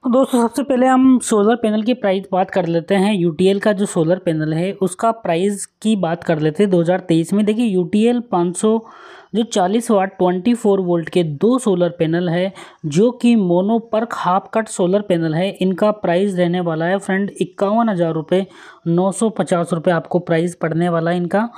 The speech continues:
और ये दो पैनल है, देखिए दो पैनल है और दोनों पैनल है मोनो पर्क हाफ कट पैनल, ठीक है। ये फ्रेंड सोलर पैनल का प्राइस हो गया। इसके बाद हम देखते हैं, आगे चलते हैं,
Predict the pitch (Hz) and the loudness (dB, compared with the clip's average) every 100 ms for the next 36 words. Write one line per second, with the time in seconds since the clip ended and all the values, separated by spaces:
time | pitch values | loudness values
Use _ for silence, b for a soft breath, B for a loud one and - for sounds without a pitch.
0 | B B B 175 170 170 185 185 170 247 | B B B 0 2 4 2 2 2 2
1 | 247 196 196 196 202 202 196 214 226 180 | 2 0 0 0 0 0 2 2 2 2
2 | 170 208 208 180 180 185 202 220 202 180 | 0 2 2 0 0 0 0 2 0 2
3 | 175 196 214 180 170 170 175 196 170 165 | 0 0 0 0 0 0 -2 -2 -2 -2
4 | 180 180 170 175 - - 160 156 - 196 | -4 -4 -4 -4 -4 -2 -2 -4 -4 -6
5 | - 156 139 127 120 _ _ _ _ _ | -4 -4 -4 -8 -14 _ _ _ _ _
6 | _ 214 220 254 B B B B - 180 | _ -2 -2 -2 B B B B -4 0
7 | 254 254 233 226 214 220 220 202 202 220 | 2 2 2 2 2 2 0 0 0 0
8 | 202 180 196 196 180 226 220 240 196 175 | 0 0 2 0 0 0 0 0 0 0
9 | 196 220 190 170 - 180 180 202 165 185 | 0 0 0 -2 0 0 0 -2 -2 0
10 | 185 156 175 180 180 | 0 0 0 0 0